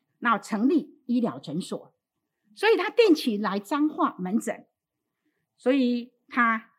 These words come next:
开启了台湾中部医疗的发展的一道曙光。呃，当医馆成立之后，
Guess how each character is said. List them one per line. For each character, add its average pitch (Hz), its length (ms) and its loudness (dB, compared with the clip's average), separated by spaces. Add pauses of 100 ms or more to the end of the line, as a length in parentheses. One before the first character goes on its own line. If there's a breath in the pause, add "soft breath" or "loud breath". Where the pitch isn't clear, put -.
(400)
开 285 260 4
启 214 240 -4
了 165 280 -10 (600)
台 151 220 -6
湾 185 220 0
中 202 300 0
部 185 320 -8
医 226 180 -2
疗 143 200 -6
的 - 220 -14 (340)
发 214 180 0
展 139 220 -8
的 - 140 -20 (340)
一 196 120 -6
道 202 260 -2
曙 - 240 -12
光。 156 360 -12 (1300)
呃， 311 280 6
当 392 220 -2 (280)
医 415 220 6
馆 240 220 6
成 233 240 2
立 349 160 6
之 381 180 -2
后， - 560 2